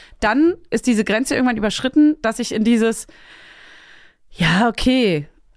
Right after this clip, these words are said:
ah, das war jetzt kacke, jetzt haben wir uns so doll gestritten, das war jetzt unnötig“, und dann komme ich in diese Phase, „Mann, scheiße, ich will jetzt nicht mehr streiten, Mann, kacke, ich will jetzt mich wieder vertragen, ich will jetzt, dass wir einen schönen Tag haben“, und dann bin ich so mit, „Ja, aber ich will mich jetzt auch nicht entschuldigen, weil ich habe ja recht gehabt“, so.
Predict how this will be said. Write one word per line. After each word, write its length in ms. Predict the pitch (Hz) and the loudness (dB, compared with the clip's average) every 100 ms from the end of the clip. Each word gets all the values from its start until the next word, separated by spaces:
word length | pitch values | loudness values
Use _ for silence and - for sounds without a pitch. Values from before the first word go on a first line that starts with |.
| - | -8
ah, 440 | 175 170 156 165 - | -6 -4 -4 -6 -6
das 200 | 202 - | -8 -4
war 80 | 214 | -2
jetzt 180 | 226 - | -2 -2
kacke, 440 | - 262 202 165 165 | -4 0 0 2 0
jetzt 160 | 185 | 0
haben 100 | 233 | 0
wir 100 | 240 | 0
uns 160 | 220 - | -2 -4
so 60 | |
doll 200 | 208 233 | -2 -2
gestritten, 580 | 226 - 262 262 160 156 | -2 -2 -4 -4 -4 -4
das 160 | 160 208 | -2 0
war 60 | |
jetzt 140 | 202 - | -2 2
unnötig“, 440 | 240 254 254 160 | 2 2 0 -2
und 60 | 214 | -2
dann 120 | 233 | -2
komme 160 | 247 240 | -2 -2
ich 80 | |
in 80 | 226 | -2
diese 220 | 226 214 | 0 0
Phase, 460 | 202 220 214 220 220 - - - - | 0 0 0 0 -2 -6 -14 -18 -10
„Mann, 220 | - 214 233 | -2 0 0
scheiße, 280 | 233 240 | -2 0
ich 120 | 269 214 | 0 0
will 60 | |
jetzt 140 | 254 233 | 0 -2
nicht 100 | 196 | -2
mehr 80 | 170 | -2
streiten, 420 | - 160 156 175 | -2 -4 -2 -2
Mann, 160 | 185 | -2
kacke, 240 | - 220 233 | -2 -4 -4
ich 160 | 202 | -2
will 80 | 220 | -2
jetzt 160 | 220 214 | -2 -2
mich 160 | 214 | -4
wieder 140 | 220 220 | -2 -2
vertragen, 480 | 226 - 180 190 185 | -4 -4 -2 0 -2
ich 100 | 208 | -2
will 60 | |
jetzt, 120 | 220 | -2
dass 100 | 220 | -2
wir 40 | 202 | -2
einen 80 | 202 | -2
schönen 200 | 214 190 | -2 -2
Tag 280 | 240 247 | -2 -2
haben“, 240 | 254 220 220 | -2 -2 0
und 160 | 202 202 | -2 -2
dann 220 | 196 196 - - - - | -2 -4 -6 -14 -16 -4
bin 100 | 220 | -4
ich 80 | - | 0
so 180 | 220 214 | 0 0
mit, 180 | 214 | 0
„Ja, 160 | 202 226 | 0 0
aber 140 | 233 | 0
ich 100 | 226 | -2
will 80 | 233 | 0
mich 80 | 240 | 0
jetzt 140 | 220 | 0
auch 80 | - | -2
nicht 100 | 202 | -2
entschuldigen, 480 | 214 - 339 226 247 | -2 0 0 2 2
weil 160 | 220 196 | 0 -2
ich 120 | - | -4
habe 120 | - | -2
ja 80 | 190 | -2
recht 220 | 240 - | -2 -4
gehabt“, 340 | 175 151 143 | -2 -2 -4
so. 240 | - 175 | -4 -2